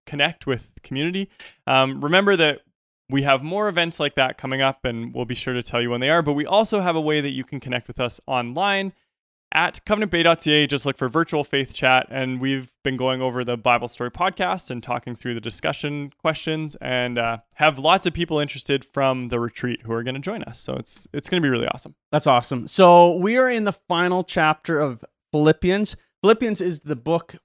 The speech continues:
Speaker 2: written by Paul. It's a thank you letter, and we really are getting into the thank you part of this letter.
Speaker 1: Yes, he has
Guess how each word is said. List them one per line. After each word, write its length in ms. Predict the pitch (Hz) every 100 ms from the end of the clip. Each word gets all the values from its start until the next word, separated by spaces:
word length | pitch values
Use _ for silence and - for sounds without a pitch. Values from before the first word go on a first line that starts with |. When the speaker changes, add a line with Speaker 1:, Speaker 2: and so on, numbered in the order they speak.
| -
Speaker 2:
written 300 | 156 - 202
by 220 | 180 175
Paul. 400 | 165 - 127 131
It's 140 | -
a 60 | 139
thank 500 | - - 208 226 -
you 120 | 196
letter, 320 | 147 123 127 -
and 180 | 143 156
we 120 | 160
really 400 | 156 180 185 170
are 220 | 147 156
getting 320 | 139 147 139
into 240 | 135 123 120
the 100 | 117
thank 380 | - 127 120
you 80 | 120
part 260 | - 120 107
of 120 | 95
this 220 | 104 - 101
letter. 220 | 92 87 - _ -
Speaker 1:
Yes, 340 | 151 147 -
he 100 | -
has 300 | 175 269 -